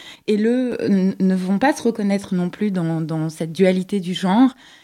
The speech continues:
eh ben, tu fais un petit pas peut-être pour leur rendre service à l'avenir. Donc c'était vraiment ça, on va dire, l'ancrage de ma décision et ce qui m'a mise en action. Et alors, je m'autorise peut-être à ouvrir une autre porte, si tu es d'accord,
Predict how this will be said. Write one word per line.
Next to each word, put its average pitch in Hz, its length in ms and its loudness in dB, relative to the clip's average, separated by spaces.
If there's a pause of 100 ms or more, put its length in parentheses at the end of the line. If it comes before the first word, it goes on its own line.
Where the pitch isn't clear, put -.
(160)
eh 185 60 -2
ben, 190 140 2
tu - 120 -8
fais - 120 0
un 190 100 6
petit 190 200 -4
pas 202 180 2
peut-être 180 360 -6
pour 180 140 -2
leur 165 180 2
rendre 165 200 0
service 170 480 -2
à 175 60 2
l'avenir. 165 520 4 (380)
Donc 190 80 -4
c'était 220 240 0
vraiment 220 400 4
ça, 220 400 -2 (280)
on 196 60 -4
va 185 120 0
dire, 208 160 -2
l'ancrage 190 480 -2
de 190 80 0
ma 175 140 -2
décision 190 640 -2 (360)
et 190 180 0
ce 185 80 -12
qui - 140 2
m'a 196 120 6
mise 202 220 4
en 190 100 0
action. - 280 -6 (180)
Et 202 160 2
alors, 220 340 2 (120)
je 202 120 -2
m'autorise 247 920 4
peut-être 254 360 0
à 180 140 4
ouvrir 190 380 0
une 190 180 4
autre 262 260 2
porte, 185 320 0
si - 120 -12
tu - 160 -4
es 165 60 0
d'accord, 175 560 0